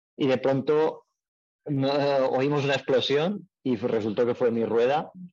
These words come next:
ah, delantera que, que se agujereó la, la cubierta y la cámara. Ah, no sé cómo,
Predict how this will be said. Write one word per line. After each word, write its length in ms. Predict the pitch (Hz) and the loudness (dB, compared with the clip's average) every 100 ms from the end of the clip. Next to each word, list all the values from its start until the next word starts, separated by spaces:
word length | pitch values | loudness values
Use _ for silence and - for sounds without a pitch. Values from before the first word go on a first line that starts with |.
| _ _ _ _ _ | _ _ _ _ _
ah, 560 | 131 127 120 113 110 110 | -2 0 2 2 0 0
delantera 640 | 120 113 110 117 123 139 | 2 2 0 0 0 0
que, 580 | 151 120 104 95 92 - _ _ - | -2 0 2 2 0 -4 _ _ -6
que 100 | 127 | -4
se 120 | - | -2
agujereó 600 | 113 110 - 107 113 123 | 0 0 0 0 2 2
la, 340 | 123 104 101 - _ | 2 0 -2 -8 _
la 220 | 113 110 | -8 -6
cubierta 500 | 101 117 113 123 123 | -4 -2 0 0 0
y 40 | 147 | -2
la 160 | 120 | -2
cámara. 520 | 120 113 104 90 85 - _ _ - | 0 -2 -2 -4 -6 -10 _ _ -10
Ah, 280 | 131 110 107 | -4 -2 0
no 200 | 120 139 | 0 0
sé 220 | 135 131 107 | 0 -2 0
cómo, 560 | 139 127 117 95 - | 0 2 0 -2 -6